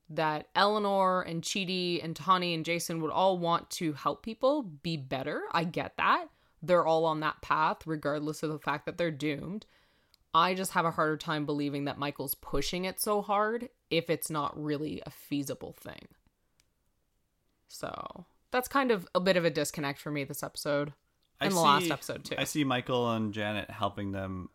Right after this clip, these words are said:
Speaker 2: more for themselves and the group rather than the end game.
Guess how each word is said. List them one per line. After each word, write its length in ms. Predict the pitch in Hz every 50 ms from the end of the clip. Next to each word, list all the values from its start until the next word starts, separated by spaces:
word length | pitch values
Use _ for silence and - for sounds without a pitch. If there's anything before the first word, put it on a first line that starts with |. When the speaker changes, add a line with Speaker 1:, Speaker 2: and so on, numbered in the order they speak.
| _ -
Speaker 2:
more 580 | 117 104 104 107 107 110 110 110 110 113 110 -
for 200 | - - 110 101
themselves 920 | 92 95 92 90 92 - - 90 92 92 101 120 143 156 - - - - - _ _
and 340 | - 110 104 101 98 95 95 98
the 80 | 107
group 440 | 95 95 95 98 107 117 - - _ _ _ _ _ _ _ -
rather 400 | - 117 101 98 101 101 101 101
than 440 | 95 98 95 95 92 92 90 90 90
the 140 | 101 101 98
end 220 | 95 95 95 92
game. 300 | 87 87 73 - - -